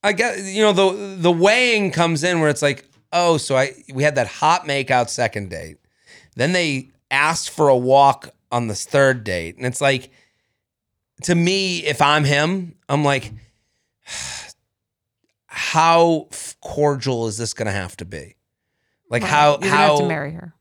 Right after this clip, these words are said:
Speaker 1: Right. Like, and also, like, the next date, I would want to, like, be physical with her. And if I, that would mean we are something way more because she did this walk date where I know she likes me.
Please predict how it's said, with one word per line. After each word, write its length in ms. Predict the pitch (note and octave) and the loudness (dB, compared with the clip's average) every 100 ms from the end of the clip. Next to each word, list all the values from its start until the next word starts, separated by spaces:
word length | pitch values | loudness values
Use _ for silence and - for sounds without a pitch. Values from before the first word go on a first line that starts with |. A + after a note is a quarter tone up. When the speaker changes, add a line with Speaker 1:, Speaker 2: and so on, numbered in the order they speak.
| _ _ | _ _
Speaker 1:
Right. 500 | E3+ E3+ D#3+ A2+ G#2 | -8 0 2 2 0
Like, 220 | C3 C#3+ C3 | 0 0 0
and 100 | D#3+ | 0
also, 280 | D#3+ D3 D3 | 2 2 0
like, 220 | C3+ A#2+ | 0 -2
the 60 | C3+ | -2
next 220 | D3 B2+ | -4 -2
date, 160 | C#3+ C3+ | -2 -2
I 240 | B2 C3 | 2 2
would 200 | B2+ B2 | 0 -4
want 400 | A#2+ B2 A#2 - | -4 -4 -4 -8
to, 80 | A#2+ | -8
like, 260 | A2 A2 G#2+ | -4 -4 -6
be 100 | A2+ | -8
physical 380 | C#3+ B2 A#2+ | -8 -8 -6
with 100 | A2+ | -4
her. 160 | G#2+ G2+ - - - - _ - | -4 -6 -8 -20 -20 -20 _ -4
And 140 | A#2+ | 0
if 220 | A#2+ - _ - | -2 -4 _ -14
I, 200 | - - _ _ - | -14 -14 _ _ -4
that 340 | B2+ C#3 C3+ | 0 0 0
would 180 | D3 B2+ | -2 -4
mean 520 | B2 C3+ C#3 C3 C3 B2+ | -2 -4 -2 -2 -4 -2
we 180 | B2 | 0
are 180 | B2 A#2+ | 2 2
something 440 | A#2+ B2+ A2+ A#2 A#2 | 0 -4 -4 -6 -2
way 180 | A#2 A#2 | 0 0
more 240 | B2 A2+ | 0 0
because 280 | G#2+ A2 G#2+ | -2 -6 -6
she 80 | G#2+ | -8
did 260 | A2+ A#2 | -8 -10
this 160 | G#2 G2+ | -8 -8
walk 360 | G#2+ A2+ A#2 - | -2 0 0 -2
date 160 | A2 | -4
where 120 | G2+ | -2
I 60 | G2 | -4
know 120 | G#2+ | -4
she 160 | G2+ G2 | -6 -8
likes 400 | F2+ G2 F2 - | -6 -6 -6 -14
me. 160 | B1+ | -16